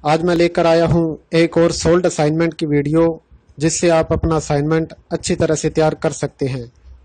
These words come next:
वो भी बिल्कुल free में। अगर आपको सोल्ड assignment की पीडीएफ़ चाहिए तो वो, वो भी आप हमसे मंगवा सकते हैं।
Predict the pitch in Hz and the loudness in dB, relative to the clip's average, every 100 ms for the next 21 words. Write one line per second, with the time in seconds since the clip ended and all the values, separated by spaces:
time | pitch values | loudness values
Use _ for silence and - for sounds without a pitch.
0 | - 156 165 160 156 151 180 - 156 151 | -2 0 2 0 0 -2 -2 0 0 0
1 | 135 120 _ _ _ _ _ - _ - | -2 -8 _ _ _ _ _ -20 _ -20
2 | - - - 151 170 170 170 180 170 165 | -20 -20 -8 -2 2 2 0 -2 2 2
3 | 170 170 165 165 165 165 175 - 160 156 | 2 0 0 0 0 -2 -6 -2 -2 2
4 | 175 - - - - _ - _ - 151 | 0 0 -10 -16 -18 _ -20 _ -4 0
5 | 160 170 170 165 151 170 175 165 - _ | 2 2 2 0 2 4 4 0 -6 _
6 | _ - - _ _ _ _ _ _ _ | _ -20 -20 _ _ _ _ _ _ _
7 | 143 156 165 165 165 160 - 156 - 160 | -2 0 2 2 0 -2 -4 -4 -2 -2
8 | 151 135 147 160 170 - 156 165 165 | -2 0 -2 -2 -4 -2 -2 0 -4